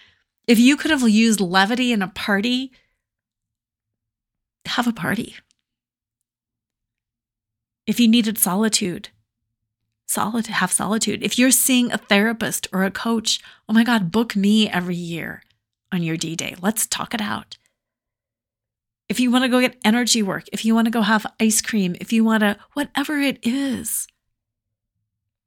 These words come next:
It's about honor and it's about respect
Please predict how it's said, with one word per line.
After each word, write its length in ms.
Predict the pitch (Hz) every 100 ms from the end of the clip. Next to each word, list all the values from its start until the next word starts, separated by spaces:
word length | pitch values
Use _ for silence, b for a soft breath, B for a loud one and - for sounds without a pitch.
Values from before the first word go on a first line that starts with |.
| -
It's 160 | 240 294
about 260 | 311 302
honor 480 | 190 202 214 220 240 -
and 80 |
it's 160 | 208 -
about 240 | 185 165
respect 580 | 180 160 - - - -